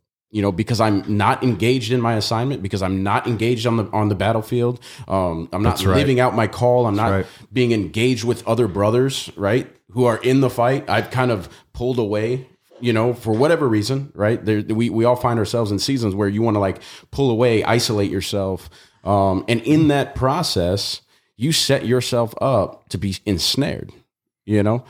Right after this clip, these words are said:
Speaker 1: Um, and, and, and I, I, that's just what I'm seeing in that, this, this whole story with David, you know, uh, is, is that, guys, w-, we gotta be, we gotta be, we, we gotta know what we're beholding. You know, we gotta fix our gaze, um,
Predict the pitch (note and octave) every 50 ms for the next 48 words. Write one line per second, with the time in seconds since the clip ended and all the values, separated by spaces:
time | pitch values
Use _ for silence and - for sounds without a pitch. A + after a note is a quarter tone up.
0 | - _ _ _ _ - - G2+ G2+ G2 F#2+ F#2 - G2+ G#2+ G#2+ E2 G#2+ G#2+ G2+
1 | G2+ - - G#2 G2+ F#2+ G2+ G2 - G2+ G#2 G2+ F#2+ G2 B2+ - - B2+ A#2+ -
2 | B2 A2 G#2 G2 - - C3+ C3+ C3 A#2 G#2 G2+ G2 F#2+ - G2+ G#2 A2+ G#2+ -
3 | - - F#2+ A2+ G#2 - A2+ G2 E2+ - - - - B2+ C3+ C#3 A#2 F#2+ F#2 F#2+
4 | E2+ D#2 D#2+ G2+ G#2+ C3+ C3+ G#2 F2+ F2+ F2+ F#2+ F2+ F#2+ G2 F#2+ - - - -
5 | _ _ _ - F#2 F#2 F#2 F2 F2 F2+ F2 - - G#2 G2 F#2+ F#2 F#2 - -
6 | G#2 G#2 F#2+ F2 F2 G#2 G2 F#2+ F#2 - _ _ _ _ F#2+ F2+ G#2+ A#2 C3+ C3
7 | G2+ E2+ - - - _ G1+ G1+ _ _ _ F2 F2+ G2 G#2+ G2+ G2+ G2 - -
8 | G#2+ A#2+ A#2+ C#3+ B2+ B2+ A2 A2 G2+ F#2+ F#2+ - - - F2+ A2+ A#2+ C3 A#2+ G#2
9 | F#2+ G2+ G2+ G2 F#2 - F#2 A2+ A#2+ A2+ - A#2+ B2+ C3+ C3+ B2 A#2+ A#2 A2 G#2
10 | G2+ F2 G2+ F#2+ D#2+ F2 D#2+ F2 E2+ D#2+ D2 C#2 B1+ - _ _ _ _ _ _
11 | _ _ _ - F#2+ G2 F#2+ F#2+ F#2+ G2+ B2+ B2+ C3 A2+ G2 E2 - - A#2+ A2
12 | - - - - G2+ G2 F2 D#2 C#2+ D2+ F2 F#2 F#2 F#2 F2+ E2+ D#2+ D#2 D#2 D2
13 | - - - - _ - _ _ _ _ - - D#2+ D#2+ D#2 D#2 D#2 D2 D2 D#2
14 | D2